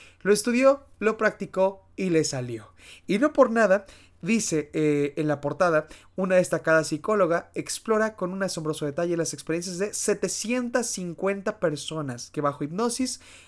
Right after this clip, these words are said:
lo regresan a quizá vidas pasadas". Es muy técnico, literalmente, ca-, expediente de tal paciente. Ella hacía grupos de personas en diferentes ciudades, por diferentes estados de Estados Unidos.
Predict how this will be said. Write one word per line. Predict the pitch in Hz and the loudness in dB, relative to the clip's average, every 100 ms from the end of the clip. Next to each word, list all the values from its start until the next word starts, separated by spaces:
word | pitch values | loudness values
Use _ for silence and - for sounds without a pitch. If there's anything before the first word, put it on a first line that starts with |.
| _ | _
lo | 160 | 4
regresan | 165 165 180 196 214 208 - | 4 4 2 0 -2 -8 -6
a | 160 175 214 - | -4 -2 -4 -10
quizá | 175 - 170 175 | -8 -6 -6 -8
vidas | 143 170 175 156 156 - - _ | -8 -8 -6 -8 -10 -16 -18 _
pasadas". | - - - - - - - _ - - - - | -14 -12 -12 -20 -20 -20 -20 _ -20 -20 -20 -10
Es | - 196 196 - | 0 0 0 -8
muy | 156 269 311 | -6 0 0
técnico, | 247 175 160 160 143 214 | -2 -4 -4 -6 -4 -6
literalmente, | 190 170 185 175 175 165 151 - | -4 0 0 -2 -6 -4 -4 -4
ca-, | 175 | 0
expediente | 175 160 175 196 208 | 0 0 -4 -4 -2
de | 208 185 165 | -2 0 -2
tal | - 170 175 | 0 0 0
paciente. | 170 160 165 135 131 - _ | -2 -4 -4 -6 -12 -14 _
Ella | 160 170 | 0 0
hacía | 165 160 | 0 -2
grupos | 170 180 175 | -2 -4 -4
de | 160 | -6
personas | 156 147 - 220 220 240 - | -6 -8 -6 -4 -4 -4 -6
en | 160 | -6
diferentes | 147 139 147 156 | -6 -6 -8 -6
ciudades, | 151 160 180 202 208 | -6 -2 0 0 -2
por | - 143 | -6 -8
diferentes | 139 139 139 147 | -8 -8 -8 -8
estados | 151 - 190 180 | -10 -2 0 0
de | 147 | -2
Estados | 143 143 143 | -6 -6 -6
Unidos. | 196 247 269 - | -8 -4 -6 -8